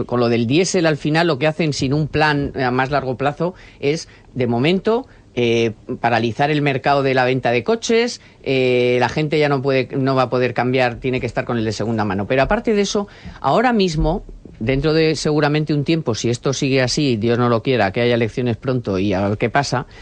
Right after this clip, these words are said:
pero si esto sigue así, el momento es que ya los tipos no van a ser al cero, que la deuda va a crecer más y va a haber más déficit que hay que financiar. El petróleo ya no está a los precios que estaba. El turismo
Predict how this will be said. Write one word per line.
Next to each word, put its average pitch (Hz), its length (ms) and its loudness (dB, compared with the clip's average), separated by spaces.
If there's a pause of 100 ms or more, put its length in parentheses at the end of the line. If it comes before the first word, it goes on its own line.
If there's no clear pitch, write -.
(180)
pero 123 200 2
si 180 140 0
esto 233 180 -2
sigue 196 220 0
así, 165 260 0
el 156 80 2
momento 131 460 2
es 90 260 -2 (420)
que 156 140 2
ya 202 120 4
los 247 200 0
tipos 214 340 0
no 180 120 0
van 180 160 2
a 143 60 0
ser 143 200 -2
al 120 120 0
cero, - 300 -10 (500)
que 151 120 2
la 143 160 4
deuda 220 320 2
va 180 100 2
a 156 40 -4
crecer 175 340 -2
más 190 320 -2
y 131 80 -4
va 123 100 2
a 117 40 2
haber 135 160 0
más 110 200 0
déficit 123 300 -4
que - 100 -4
hay 107 60 0
que 113 120 -6
financiar. 87 560 -6 (560)
El 151 240 2
petróleo 226 680 2
ya 160 220 0
no 208 100 2
está 165 480 0
a 147 40 0
los 131 160 -2
precios 185 380 -2
que - 100 -6
estaba. 85 460 -6 (380)
El 165 220 0
turismo 202 760 2